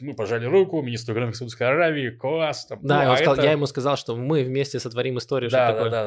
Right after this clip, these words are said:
Speaker 1: да, да. Ну, то есть это событие, потому что, ну, Саудовская Аравия до сих пор пока что Израиль не признала. То есть это, типа, есть закулисные контакты, есть разговор о том, что когда-нибудь они нас признают. И как раз это увязано со, со сделкой в Газе, про которую мы много говорим,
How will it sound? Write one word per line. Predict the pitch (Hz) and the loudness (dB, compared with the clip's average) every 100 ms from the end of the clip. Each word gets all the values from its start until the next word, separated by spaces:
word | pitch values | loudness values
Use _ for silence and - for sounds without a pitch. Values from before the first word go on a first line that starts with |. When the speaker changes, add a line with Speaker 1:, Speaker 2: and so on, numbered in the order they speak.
| 107 | -2
Speaker 1:
да, | 107 | -6
да. | - - - 165 | -8 -20 -12 -4
Ну, | 170 | 0
то | |
есть | 147 160 | 0 -2
это | 151 139 | -2 -2
событие, | 123 135 190 165 120 | 0 0 0 0 0
потому | 117 123 139 | 0 -2 -4
что, | - 117 | -4 -4
ну, | 151 135 | -2 -4
Саудовская | 131 139 - | -4 -6 0
Аравия | 156 156 | 0 0
до | 117 | -2
сих | 120 | -6
пор | 120 151 | -2 -2
пока | 135 127 | 0 -4
что | - | -4
Израиль | 107 127 123 | -2 -2 -2
не | 120 | -4
признала. | 117 110 117 107 85 | -6 -4 -2 -2 -4
То | - | -14
есть | - | -10
это, | 110 101 | -10 -10
типа, | 107 107 | -10 -6
есть | 127 113 | -6 -6
закулисные | 113 131 123 123 | -8 -8 -8 -6
контакты, | 127 131 196 185 143 | -6 -2 -2 -2 -6
есть | 123 117 | -6 -6
разговор | 117 117 127 | -6 0 0
о | 117 | 0
том, | 113 | -4
что | - 101 | -8 -8
когда-нибудь | 107 117 113 | -4 -4 -6
они | 107 110 | -16 -16
нас | 110 107 | -16 -12
признают. | 113 110 175 170 165 _ - - - - - | -10 -2 -2 -2 -4 _ -20 -20 -20 -16 -8
И | 120 110 | -6 -6
как | 110 | -2
раз | 131 - | -2 -2
это | 135 120 | -8 -4
увязано | 117 113 98 | 0 0 -2
со, | 117 | -14
со | 101 - | -12 -8
сделкой | 117 120 110 | -4 -2 -2
в | 107 | -2
Газе, | 165 185 170 | 0 -2 -4
про | 156 | -10
которую | 139 143 | -4 -4
мы | 127 | -2
много | 123 110 | -4 -4
говорим, | 117 117 107 | -2 -2 -2